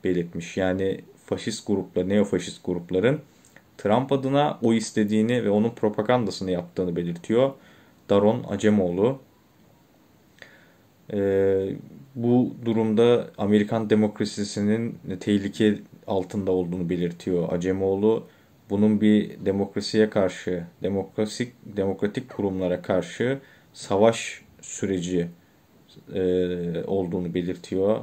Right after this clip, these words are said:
Acemoğlu. Aynı zamanda ekonomi konusunda da değiniyor Daron Acemoğlu. Amerika'daki ekonomik sıkıntıların hem siyasi hem de ekonomik yeni, e, düzenlemelerle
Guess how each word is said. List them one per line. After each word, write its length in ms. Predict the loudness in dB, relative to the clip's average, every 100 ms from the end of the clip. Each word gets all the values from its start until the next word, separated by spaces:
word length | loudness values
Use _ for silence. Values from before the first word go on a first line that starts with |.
| -8
Acemoğlu. 800 | -12 -6 -4 -2 -2 0 0 -2 -6 -20 -20 _ _ _ _ _ _ -6
Aynı 220 | -2 0
zamanda 360 | 2 2 2 2
ekonomi 440 | 2 2 2 2 0 -4
konusunda 520 | -4 -4 -2 2 4
da 240 | 4 4
değiniyor 440 | 0 2 0 0 -2 -8 _ _ -4
Daron 260 | -2 0 -2
Acemoğlu. 640 | 0 0 2 2 2 0 -8 -20 _ _ _ _ _
Amerika'daki 920 | 4 6 6 4 2 2 4 4 4 -2 _ -6
ekonomik 680 | -4 0 2 2 0 -10 -16
sıkıntıların 840 | -12 -6 -4 -2 6 6 6 2 -6 _ _ _ _ _ _ _ _ _ _ -4
hem 220 | 0 0
siyasi 680 | 0 2 4 2 0 -2 0
hem 300 | 0 0 4
de 180 | 4 4
ekonomik 800 | -2 -4 -2 0 -2 -6 -20 -20 _ _ _ _
yeni, 460 | -4 0 2 2 0 -10 _
e, 140 | -10 -8
düzenlemelerle 920 | 0 0 2 2 6 6 6 2